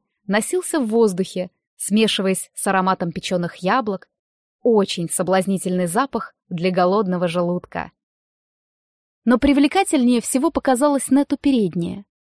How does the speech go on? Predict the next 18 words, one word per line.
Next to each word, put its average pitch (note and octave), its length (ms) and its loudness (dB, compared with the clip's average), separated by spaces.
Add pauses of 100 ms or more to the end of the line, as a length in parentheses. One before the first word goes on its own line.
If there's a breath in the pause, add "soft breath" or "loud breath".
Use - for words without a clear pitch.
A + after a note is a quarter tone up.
(340)
Наверху A3 500 2
лестницы A#3+ 680 0 (200)
была G#3 340 4
в C4+ 60 2
разгаре A#3+ 520 2
игра G#3 320 -2
в - 60 -14
пятнашки. G#3 680 -4 (800)
На G3 180 4
одной G#3+ 300 2
площадке A#3 680 0
играли G3 320 0
в - 60 -8
шарики, F#3+ 640 -2 (680)
на G3 140 0
другой — F#3 560 0 (420)
в - 100 -8
шахматы. G3 680 -2